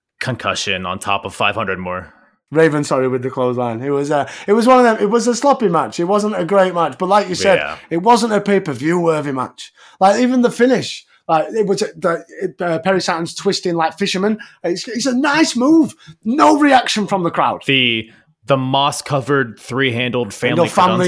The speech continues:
Speaker 1: cadenza.
Speaker 2: cadenza. That's the one.
Speaker 1: Yeah, or cadenza,
Speaker 2: Um,
Speaker 1: yeah.
Speaker 2: yeah, absolutely no, no reaction from the crowd. The crowd were just, like, they weren't even happy that the match was over. They were just like, it's like they were bored stiff.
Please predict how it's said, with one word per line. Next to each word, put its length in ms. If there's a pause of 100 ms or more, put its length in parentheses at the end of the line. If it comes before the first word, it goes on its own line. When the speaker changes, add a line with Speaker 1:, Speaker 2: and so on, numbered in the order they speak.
(100)
Speaker 1:
cadenza. 40
Speaker 2:
cadenza. 680
That's 260
the 140
one. 380
Speaker 1:
Yeah, 200
or 80
cadenza, 460
Speaker 2:
Um, 80
Speaker 1:
yeah. 220 (140)
Speaker 2:
yeah, 320
absolutely 640
no, 640
no 240
reaction 380
from 140
the 60
crowd. 360 (360)
The 100
crowd 280
were 80
just, 240 (260)
like, 180
they 80
weren't 280
even 260
happy 300
that 160
the 60
match 240
was 120
over. 280
They 60
were 120
just 240
like, 240 (220)
it's 120
like 160
they 60
were 180
bored 340
stiff. 540